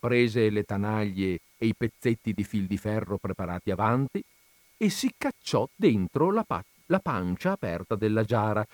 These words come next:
ordinando al contadino di applicare il lembo alla giara, così come aveva fatto lui poc'anzi. Prima di cominciare a dare i punti, Tira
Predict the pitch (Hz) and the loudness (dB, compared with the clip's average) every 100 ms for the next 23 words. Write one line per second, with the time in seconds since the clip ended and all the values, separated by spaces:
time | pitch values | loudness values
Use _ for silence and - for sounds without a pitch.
0 | - - 214 202 220 110 120 123 196 220 | -8 2 4 6 6 6 4 4 2 2
1 | 147 185 131 123 120 131 135 143 135 135 | 4 4 4 2 2 0 2 2 2 2
2 | 135 160 151 156 156 160 269 175 82 - | 4 4 6 4 4 2 2 2 0 -4
3 | _ _ - 202 135 - 151 113 107 120 | _ _ 0 0 0 -2 2 2 2 2
4 | - 123 214 98 76 87 - - 65 60 | 2 0 0 0 -2 -2 -4 -6 -8 -12
5 | - 67 _ _ _ _ _ _ _ _ | -20 -20 _ _ _ _ _ _ _ _
6 | _ _ _ _ _ _ - 143 123 107 | _ _ _ _ _ _ 0 2 2 2
7 | - 110 107 - 117 110 98 107 127 135 | 0 2 2 2 2 4 2 2 2 2
8 | 185 170 - 110 87 - _ _ _ _ | 2 2 0 0 -2 -6 _ _ _ _
9 | _ - 208 135 | _ 6 8 8